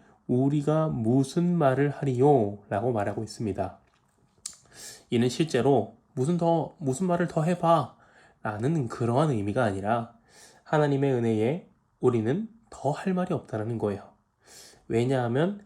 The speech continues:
하나님이 우리를 위하시기 때문입니다. 하나님이 우리를 위하여 하신 일이 너무나도 크기에,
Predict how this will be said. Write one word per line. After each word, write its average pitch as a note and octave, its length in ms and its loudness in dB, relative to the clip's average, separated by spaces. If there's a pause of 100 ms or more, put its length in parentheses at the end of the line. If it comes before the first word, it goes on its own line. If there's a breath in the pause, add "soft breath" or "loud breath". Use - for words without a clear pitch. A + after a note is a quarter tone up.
(120)
하나님이 F3 680 -2 (240)
우리를 A#2 500 -2 (180)
위하시기 B2+ 680 -2
때문입니다. B2 1120 -6 (840 loud breath)
하나님이 D#3+ 420 2
우리를 C3 560 2
위하여 A#2+ 320 0
하신 D3 420 -2
일이 A#2 320 -2
너무나도 B2+ 920 2
크기에, G#2+ 600 -2